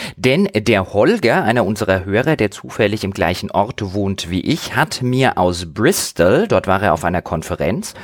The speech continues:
und war dort im örtlichen Ciderladen und hat mir einen Cider mitgebracht, nachdem er weiß, dass ich auch gerne mal einen guten Cider trinke.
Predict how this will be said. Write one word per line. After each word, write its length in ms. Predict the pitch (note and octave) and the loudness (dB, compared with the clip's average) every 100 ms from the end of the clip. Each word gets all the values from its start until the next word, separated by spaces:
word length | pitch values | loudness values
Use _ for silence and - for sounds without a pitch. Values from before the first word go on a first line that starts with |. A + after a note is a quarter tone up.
| - - - | -16 -18 -6
und 180 | A#2+ G#2+ | -4 0
war 180 | F2+ G#2 | 0 2
dort 220 | A#2+ - | 2 2
im 160 | B2 | -2
örtlichen 560 | - G2 - F#2+ - F2+ - - | 0 -2 -2 -6 -4 -6 -10 -6
Ciderladen 1160 | - - A2 D#3+ F2+ D2 D2 G#1+ C#2 G#2+ D3+ | -2 2 2 2 2 2 0 -4 -2 0 0
und 280 | A3+ G#2+ - | -2 -4 -2
hat 220 | A2+ - G#2+ | -4 -4 -2
mir 220 | A2 - | 0 2
einen 260 | F#2 F#2+ | 0 -2
Cider 560 | G#2+ - C#3+ G#3 G#3 F2 | -2 -2 0 2 2 2
mitgebracht, 760 | F2 - - G2+ - F#2+ - - | 0 -4 -4 -6 -2 -2 0 -2
nachdem 280 | G2+ G#2 A2+ | -2 0 0
er 80 | |
weiß, 200 | D2+ F2+ | 0 -2
dass 160 | - G#2 | -4 -6
ich 140 | G2+ | -4
auch 120 | - - | -4 0
gerne 380 | G2+ B2 D#3 | 0 2 2
mal 240 | A2 F#2+ A2 | 2 2 2
einen 240 | G#2+ A2 | 0 -2
guten 320 | A2+ B2 A2+ | -6 -6 -4
Cider 480 | A2 - F2+ F2+ E2+ | -4 -2 0 0 -2
trinke. 560 | - A#2+ E3 - B2 | -2 -4 -4 0 0